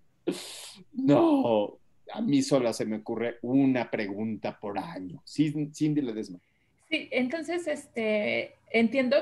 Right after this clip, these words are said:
Speaker 2: que, eh, la pregunta de investigación que vamos a modificar a una, a una de, de proceso, también, o sea, quiere el dise-, con diseño arquitectónico, metodológico, o sea, ¿eso se refiere?
Speaker 1: Bravo, y todo en una hoja como resumen.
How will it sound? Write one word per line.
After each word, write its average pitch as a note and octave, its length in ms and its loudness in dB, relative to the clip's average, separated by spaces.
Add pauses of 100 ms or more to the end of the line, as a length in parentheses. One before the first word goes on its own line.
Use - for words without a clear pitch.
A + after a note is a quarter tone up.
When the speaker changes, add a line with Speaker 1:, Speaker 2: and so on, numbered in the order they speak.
Speaker 2:
que, C#4 720 2
eh, G#3 40 2
la G#3+ 140 2
pregunta A#3 400 0
de C4 80 -4
investigación A#3+ 960 -8 (220)
que A3 80 -4
vamos G#3+ 360 -2
a G3 80 -2
modificar F#3 500 -4
a G#3+ 40 -2
una, G#3+ 340 -4
a - 240 -12
una G3 220 -4
de, G3+ 100 -6
de F3 480 -8
proceso, A3 840 -4 (420)
también, A3+ 500 2
o G#3+ 40 -4
sea, G#3+ 160 0
quiere A#3 560 2
el G#3 120 0
dise-, G3+ 320 -2
con G3+ 160 2
diseño A3 300 2
arquitectónico, B3 800 -2
metodológico, G#3 1120 -2
o G#3 100 -2
sea, A3+ 120 -4
¿eso A#3+ 120 -8
se A#3+ 140 -4
refiere? G#3 540 -4 (400)
Speaker 1:
Bravo, B2+ 800 4
y C3 120 0
todo E3 480 4
en B2+ 120 0
una C#3+ 240 4
hoja D3+ 300 2
como A#2 200 -2
resumen. F#2+ 400 -8